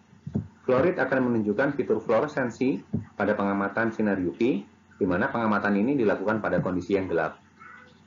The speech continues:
Sistem kristal dari fluorit adalah isometrik, dan habit fluorik umumnya kubik, tahedral, masif, ataupun granular, dan umumnya mempunyai bentuk yang euhedral.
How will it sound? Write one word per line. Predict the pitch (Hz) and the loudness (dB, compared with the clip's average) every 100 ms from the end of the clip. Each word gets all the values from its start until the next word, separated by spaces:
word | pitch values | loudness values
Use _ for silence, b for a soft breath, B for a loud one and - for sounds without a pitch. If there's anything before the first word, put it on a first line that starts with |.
| - _ _ | -20 _ _
Sistem | - 160 160 | -2 0 2
kristal | 156 147 170 | 0 0 2
dari | 143 123 120 123 120 | 4 4 2 -2 -4
fluorit | 110 143 131 143 | -2 2 2 2
adalah | 110 101 | 2 2
isometrik, | 87 85 87 80 - 160 - - - - - - - | 2 2 -2 -4 -2 -2 -2 -12 -20 -20 -16 -12 -4
dan | 98 95 | -2 0
habit | 104 104 | 0 -2
fluorik | - 101 107 165 - - _ _ - | 0 2 2 0 -4 -16 _ _ -2
umumnya | 104 95 101 110 123 120 | 0 2 2 0 -2 -4
kubik, | 104 117 175 - - - - - | -2 0 0 -4 -14 -16 -12 -4
tahedral, | 98 107 123 120 117 113 110 | 0 0 2 2 2 0 -2
masif, | 104 120 101 | -4 -2 -2
ataupun | 87 87 92 | -2 -2 -2
granular, | 90 85 85 101 131 - - - - - - - | -2 -2 -2 0 -2 -4 -8 -10 -10 -20 -20 -6
dan | 104 135 123 | 0 0 0
umumnya | 120 117 120 123 | 0 0 0 -2
mempunyai | 107 101 101 101 110 | -2 -2 -2 0 -2
bentuk | 110 92 95 | -4 -6 -4
yang | 92 95 90 | -2 -2 -2
euhedral. | 95 90 98 101 82 71 | 0 0 0 0 0 -4